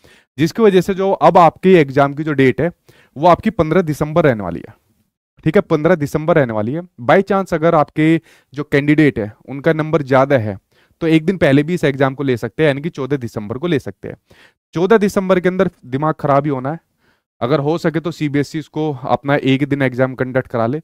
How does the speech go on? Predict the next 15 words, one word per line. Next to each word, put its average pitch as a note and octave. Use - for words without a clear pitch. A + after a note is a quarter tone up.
चौदह E3
दिसंबर E3
को D#3+
अगर D#3
एग्जाम D3
लेंगे, D3+
वही D3
होगा, C#3
दो C#3
दो C#3+
शिफ्ट -
के C#3
अंदर B2
एग्जाम A#2+
होगा, A#2+